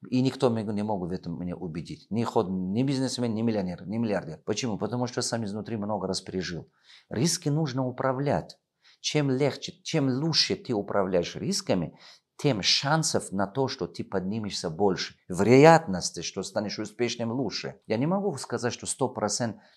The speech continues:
без риска бывает. Не бывает сто процентов без риска. Но его надо, можно минимизировать, чтобы вероятности, шанс к успеху выросла.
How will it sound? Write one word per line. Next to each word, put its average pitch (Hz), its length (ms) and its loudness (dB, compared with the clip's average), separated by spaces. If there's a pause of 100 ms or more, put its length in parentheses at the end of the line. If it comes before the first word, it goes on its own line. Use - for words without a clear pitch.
без 98 200 -2
риска 110 340 -2
бывает. 92 580 2
Не 95 120 -4
бывает 123 320 -2
сто - 180 -2
процентов 87 400 -4
без 85 140 -6
риска. 78 400 -8 (280)
Но 104 160 2
его 131 300 4
надо, 127 240 0
можно 123 320 0
минимизировать, 101 1000 -2 (1120)
чтобы 117 260 2
вероятности, 120 960 2 (140)
шанс 143 500 4
к - 120 -8
успеху 104 500 -2
выросла. 90 580 0